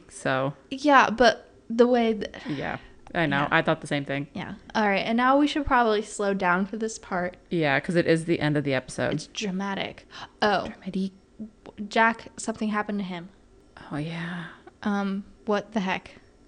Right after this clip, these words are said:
Speaker 2: is going on with him?
Speaker 1: He has knife shoot, not knife. Well, he has a knife in his hand.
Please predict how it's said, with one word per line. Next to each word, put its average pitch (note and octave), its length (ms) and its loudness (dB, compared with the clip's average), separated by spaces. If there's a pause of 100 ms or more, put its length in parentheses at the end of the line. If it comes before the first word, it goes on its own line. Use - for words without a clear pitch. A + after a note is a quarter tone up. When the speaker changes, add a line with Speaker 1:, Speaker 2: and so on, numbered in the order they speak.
(140)
Speaker 2:
is A#3 120 -8
going F#3 280 0
on F3+ 160 -4
with G3 160 -10
him? G3+ 240 -8 (400)
Speaker 1:
He G3+ 220 0
has F3 480 -2 (480)
knife F3+ 680 0 (180)
shoot, - 500 -2
not D3 220 4
knife. C#3+ 320 0 (540)
Well, F#3 120 8
he G3+ 140 6
has G3 160 8
a F#3+ 80 6
knife D#3 180 6
in D3 80 4
his C3 100 0
hand. D3+ 240 2